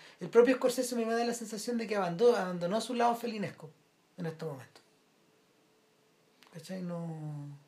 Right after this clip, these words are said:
después del, después del Lobo de Wall Street, no sé.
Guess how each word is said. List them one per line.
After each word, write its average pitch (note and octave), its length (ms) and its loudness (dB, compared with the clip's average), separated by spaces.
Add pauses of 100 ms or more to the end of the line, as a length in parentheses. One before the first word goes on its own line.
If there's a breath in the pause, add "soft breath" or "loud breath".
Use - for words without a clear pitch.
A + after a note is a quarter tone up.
(640 soft breath)
después F#3 440 -2
del, F3+ 240 -2
después D#3+ 280 -2
del F#3+ 140 -2
Lobo G3+ 220 6
de F#3+ 60 2
Wall F#3+ 220 4
Street, A#3 280 -8
no F3 120 -6
sé. - 220 -14